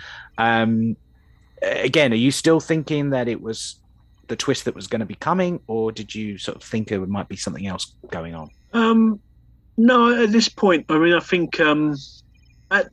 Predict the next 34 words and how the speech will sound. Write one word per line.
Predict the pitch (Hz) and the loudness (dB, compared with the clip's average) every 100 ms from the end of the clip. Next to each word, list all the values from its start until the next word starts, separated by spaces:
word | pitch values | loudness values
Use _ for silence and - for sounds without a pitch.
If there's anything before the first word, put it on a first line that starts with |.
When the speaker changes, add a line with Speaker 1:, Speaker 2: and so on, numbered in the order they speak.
| - | 0
Speaker 2:
I | 202 | 2
wasn't | 208 226 208 185 | 4 4 2 4
really | 202 196 | 6 6
sure. | 170 - 160 151 | 4 6 6 6
I | 175 | 4
thought | - 165 | 2 2
maybe | 156 156 143 131 | 4 4 6 6
it | 131 | 6
was | 127 120 | 4 2
just | 143 123 - | 0 0 4
that | 123 - | 2 4
they, | 131 120 120 113 - - - - - - | 4 8 8 6 4 -10 -20 -20 -14 0
there | 143 | 2
was | 135 | 2
something, | - 180 170 160 - - _ _ _ | 2 4 4 2 -6 -20 _ _ _
there | 156 147 | 0 2
was | 147 - | 2 2
something | 196 196 190 - | 2 2 0 2
going, | 170 156 151 | 4 4 2
as | 147 | -2
you | 143 | -2
say, | 160 123 | 2 4
there | |
was | 123 - | 4 2
something | 185 175 | 0 2
going | 170 156 | 2 4
on | 147 | 4
underneath | 131 131 135 120 | 2 2 4 2
that | - | 2
we | 135 | 2
weren't | 127 127 123 | 4 6 4
aware | 123 123 | 6 6
of | 107 98 | 6 2
yet, | 104 92 | 0 0